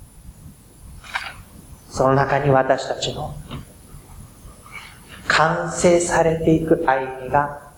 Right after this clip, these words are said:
備えられています。召された者は、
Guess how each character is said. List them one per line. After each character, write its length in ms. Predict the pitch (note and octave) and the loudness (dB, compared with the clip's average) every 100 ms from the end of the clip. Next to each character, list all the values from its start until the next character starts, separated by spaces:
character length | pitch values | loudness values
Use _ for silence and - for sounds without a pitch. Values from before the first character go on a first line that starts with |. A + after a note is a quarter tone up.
| - | -20
備 520 | - - A#2+ G#2 G2 G#2+ | -6 0 0 0 0 2
え 240 | D3+ - | 2 2
ら 140 | G3+ G3+ | 0 0
れ 160 | - | 0
て 160 | - D#3+ | -2 -2
い 260 | - - | -2 -6
ま 160 | - - | -2 -2
す。 260 | - - - - - - - - - - - - - - - - - - - - - - - - - - - - - | -4 -10 -20 -20 -20 -20 -20 -20 -20 -20 -20 -20 -20 -20 -20 -20 -20 -20 -20 -20 -20 -20 -20 -20 -20 -20 -20 -8 -2
召 80 | C3+ | 4
さ 160 | G3+ | 4
れ 80 | F#3+ | 4
た 180 | F#3 D3+ | 2 0
者 200 | D3 D3+ | 0 2
は、 340 | D#3 D#3 C#3 | 0 0 -8